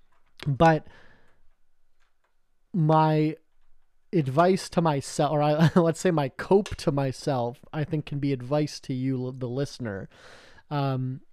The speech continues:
where it's like, don't, you don't have to beat yourself up that hard for, like, missing, because, like, me doing two podcasts this month instead of four is still two podcasts more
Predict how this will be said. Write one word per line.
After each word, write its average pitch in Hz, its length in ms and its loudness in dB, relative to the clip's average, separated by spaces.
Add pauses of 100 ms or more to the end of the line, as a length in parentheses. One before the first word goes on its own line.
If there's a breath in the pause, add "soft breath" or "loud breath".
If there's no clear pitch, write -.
(140)
where 151 320 2
it's - 200 -4
like, 135 300 -2
don't, 165 360 2
you 147 120 -4
don't 165 200 0
have 160 280 -2
to 143 120 -2
beat 139 400 -4
yourself 139 520 -6
up 123 300 -6
that 123 240 -4
hard 117 540 -2
for, - 260 -8
like, 127 240 -4
missing, 135 400 -6
because, 147 300 2
like, 147 220 -2 (420 soft breath)
me 160 240 4
doing 165 540 6
two 165 240 2
podcasts 185 580 0
this 180 180 -4
month 180 180 0
instead 156 220 -2
of 123 100 -6
four 156 420 -2
is 165 200 0
still 135 600 0
two 160 160 -2
podcasts 139 520 -2
more 120 580 -2